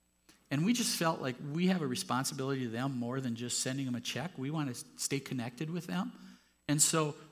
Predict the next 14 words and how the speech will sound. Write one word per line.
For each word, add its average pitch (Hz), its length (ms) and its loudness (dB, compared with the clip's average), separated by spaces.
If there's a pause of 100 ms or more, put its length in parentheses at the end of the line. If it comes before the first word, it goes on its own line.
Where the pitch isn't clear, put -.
(280)
we're 156 180 2
trying 165 420 4
to 165 80 2
do 139 280 2
that. 165 280 2 (300)
We 147 140 -2
could 151 180 -2
do 151 140 0
better. 139 380 2
We 131 140 -4
could 120 120 -4
always 156 300 2
do 175 100 -4
better. 165 340 -2